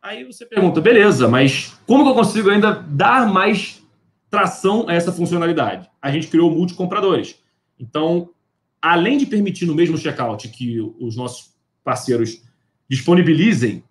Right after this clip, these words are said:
mais de um meio de pagamento, é, eu também permito que ative a funcionalidade aqui dentro, onde eu disparo um checkout pro e-mail de outros compradores.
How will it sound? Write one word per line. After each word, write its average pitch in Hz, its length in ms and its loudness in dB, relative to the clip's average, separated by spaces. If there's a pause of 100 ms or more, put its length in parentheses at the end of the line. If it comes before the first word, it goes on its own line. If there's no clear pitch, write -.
(420)
mais 139 320 -2
de 127 80 -4
um 117 40 -2
meio 110 140 -4
de 110 80 -8
pagamento, 104 680 -8 (500)
é, 98 280 -10
eu 170 160 0
também 175 200 0
permito 170 460 2
que 185 480 -4
ative 147 360 0
a - 20 -2
funcionalidade 139 680 -2
aqui 165 140 -2
dentro, 160 340 -4
onde 175 240 2
eu 175 40 4
disparo 180 520 0
um 196 80 -4
checkout 160 500 -4
pro 156 140 -2
e-mail 139 220 2
de 135 80 -2
outros 135 160 -6
compradores. 135 600 -6